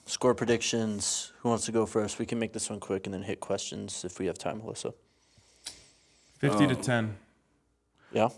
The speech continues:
Speaker 3: Yeah, yeah, we're gonna give up a score. Uh, like, they're gonna score 'cause we're gonna, we're gonna mess something up. They may even score twice.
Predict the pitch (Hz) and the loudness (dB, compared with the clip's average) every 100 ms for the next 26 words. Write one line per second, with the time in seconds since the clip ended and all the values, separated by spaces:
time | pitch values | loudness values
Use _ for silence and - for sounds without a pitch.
0 | - 110 113 98 110 123 131 202 143 127 | 2 6 6 6 6 8 10 10 8 6
1 | 131 107 - 107 110 110 110 - - 98 | 4 2 2 6 6 6 2 -6 2 4
2 | 95 98 95 107 113 110 98 - 87 85 | 6 4 4 4 6 4 4 2 0 -2
3 | 90 90 92 107 98 95 95 98 98 87 | -6 -2 2 4 4 4 0 2 4 2
4 | - 92 90 - 95 92 87 92 - - | 2 2 2 4 4 2 0 -2 -4 -16
5 | - - 107 110 117 110 101 113 107 - | -14 2 6 8 6 4 2 4 4 4
6 | 104 104 120 139 - | 8 8 8 2 -4